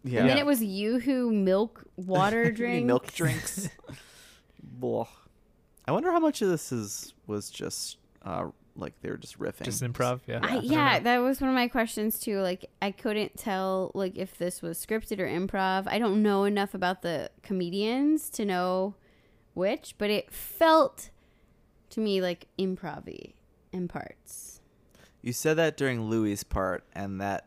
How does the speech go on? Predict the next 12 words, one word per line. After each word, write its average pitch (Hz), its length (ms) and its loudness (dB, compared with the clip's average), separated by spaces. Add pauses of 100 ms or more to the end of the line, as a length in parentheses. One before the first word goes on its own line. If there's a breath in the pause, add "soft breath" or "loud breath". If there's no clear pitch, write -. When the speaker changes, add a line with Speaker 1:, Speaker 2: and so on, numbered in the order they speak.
Speaker 1:
I 95 120 -8
was 98 120 -12
like, 92 200 -10
"Oh 67 160 -6
yeah, 90 240 -6
this - 400 -12 (100)
does 69 200 -8
seem 95 260 -10
like 107 160 -12
he's - 240 -14
just - 280 -16 (160)
riffing." - 460 -12